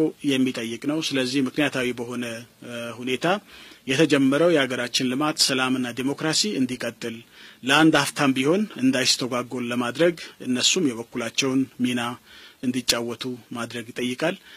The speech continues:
ስለዚህ በመላው ሀገራችን ያሉ ዩኒቨርሲቲዎችና ከሱ ጋር የተያያዙ የትምህርት ተቋማትን በአጠቃላይ የተረጋጋ የማስ-፣ የመማር ማስተማር ሂደት ኖሮ የጀመርነውን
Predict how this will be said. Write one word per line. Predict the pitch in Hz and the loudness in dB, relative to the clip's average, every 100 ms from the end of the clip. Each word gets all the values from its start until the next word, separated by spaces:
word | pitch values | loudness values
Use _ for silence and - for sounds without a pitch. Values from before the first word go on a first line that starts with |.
| - | -20
ስለዚህ | - 135 127 147 147 | -8 -4 2 4 4
በመላው | 131 127 120 120 - 123 135 143 135 120 110 - | 2 -2 -6 -10 -14 -4 0 2 2 0 -6 -12
ሀገራችን | 123 120 120 120 - 123 | -10 -6 -6 -4 -4 -4
ያሉ | 120 160 | -2 2
ዩኒቨርሲቲዎችና | 160 131 120 - - - 117 123 151 | 4 4 0 -4 -4 -4 -4 -2 -4
ከሱ | 147 123 - 120 | -4 -4 -4 -4
ጋር | 120 120 | -6 -6
የተያያዙ | 117 - 120 127 156 196 - | -6 -6 -4 -4 -4 -6 -8
የትምህርት | 123 120 - | -8 -10 -8
ተቋማትን | 127 123 120 117 131 123 | -10 -6 -6 -4 -4 -2
በአጠቃላይ | 151 - 127 113 156 196 - - - - | -2 -4 -6 -2 -2 -2 -10 -20 -20 -8
የተረጋጋ | 160 165 143 135 131 143 | -2 2 4 2 2 0
የማስ-፣ | 127 123 113 | 0 -2 -4
የመማር | 135 131 127 123 123 | -6 -2 0 0 -2
ማስተማር | 120 - 120 117 | -2 -4 -6 -6
ሂደት | 120 123 - | -6 -6 -4
ኖሮ | 123 139 185 - - - - _ 135 | -2 0 -2 -4 -20 -20 -20 _ -2
የጀመርነውን | 139 156 147 139 135 135 127 | 4 6 6 4 2 2 0